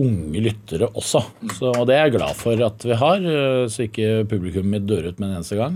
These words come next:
Det er jo fint å, fint å ha med noen av de yngre. Så jeg blir alltid glad når jeg merker at yngre folk enn meg liker det jeg gjør, det må jeg si. Eh,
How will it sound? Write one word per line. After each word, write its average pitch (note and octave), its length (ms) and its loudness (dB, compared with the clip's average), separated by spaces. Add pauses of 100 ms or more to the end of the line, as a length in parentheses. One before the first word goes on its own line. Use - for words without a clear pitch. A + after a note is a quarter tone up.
Det C#3 80 -2
er A#2 160 -2
jo A2 140 -4
fint F#2+ 340 -6
å, G#2 80 0 (320)
fint G2+ 320 -4
å A2 140 4
ha G2 100 2
med F#2+ 300 2
noen G2+ 80 0
av G2 100 -2
de F#2+ 80 0
yngre. A#2+ 220 0 (240)
Så - 160 2
jeg C3+ 80 4
blir C3 80 6
alltid C#3+ 320 2
glad B2 400 6
når C#3 80 6
jeg C#3+ 100 4
merker A#2+ 500 0 (140)
at - 220 -8 (100)
yngre F#2 300 -2
folk F#2 260 -4
enn G2+ 140 0
meg A2 100 2
liker F#2 320 -4
det A#2 140 6
jeg B2+ 80 6
gjør, B2+ 180 4 (160)
det G#2+ 160 -2
må A2+ 80 0
jeg G2+ 80 -2
si. B1+ 100 -6 (680)
Eh, A2 240 4